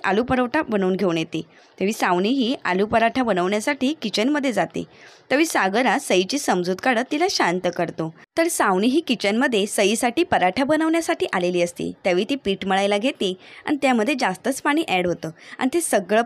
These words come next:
पीठ तिच्या नखांमध्ये चिकटतं. त्यावेळी सावनी खूप चिडचिड करू लागते. तर इकडे आदित्य सईसोबत खेळत असतो,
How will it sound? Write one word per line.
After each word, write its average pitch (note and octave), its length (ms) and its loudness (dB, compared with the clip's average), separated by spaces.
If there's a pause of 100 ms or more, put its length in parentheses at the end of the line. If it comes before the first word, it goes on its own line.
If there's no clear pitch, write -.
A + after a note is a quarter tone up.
पीठ G3 140 -2 (100)
तिच्या C4+ 240 0
नखांमध्ये A#3 540 0
चिकटतं. E3 540 -4
त्यावेळी G#3+ 440 -4
सावनी G3+ 380 0
खूप - 200 -4
चिडचिड G#3 340 0
करू C#4 200 0
लागते. E3+ 380 -2
तर F#3+ 100 2
इकडे F#3 280 -4
आदित्य G#3+ 500 -2
सईसोबत G#3 580 0
खेळत F3 280 -2
असतो, E3 340 -8